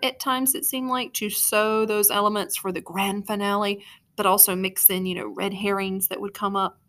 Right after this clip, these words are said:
Um, so it's pretty good. Not, not the,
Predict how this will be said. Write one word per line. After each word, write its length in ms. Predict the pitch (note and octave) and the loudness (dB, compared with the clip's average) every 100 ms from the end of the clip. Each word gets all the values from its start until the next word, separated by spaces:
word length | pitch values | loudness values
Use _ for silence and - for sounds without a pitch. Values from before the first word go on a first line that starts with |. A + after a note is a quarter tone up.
| - _ _ _ _ - | -20 _ _ _ _ 0
Um, 320 | F#3 - - | 2 2 4
so 500 | - A3 G#3 G#3 G3+ - _ _ | 6 8 6 4 0 -8 _ _
it's 140 | G#3 - | -10 -2
pretty 240 | - G4+ | 0 2
good. 400 | F4+ D4+ D4 G#4+ C#5+ - - - | 4 6 8 6 4 -4 -20 -10
Not, 340 | G3 - - - | 0 2 2 0
not 320 | G3 G3 - G3+ | -2 0 0 0
the, 540 | G#3 G3+ G#3 G#2 - | 2 4 4 4 2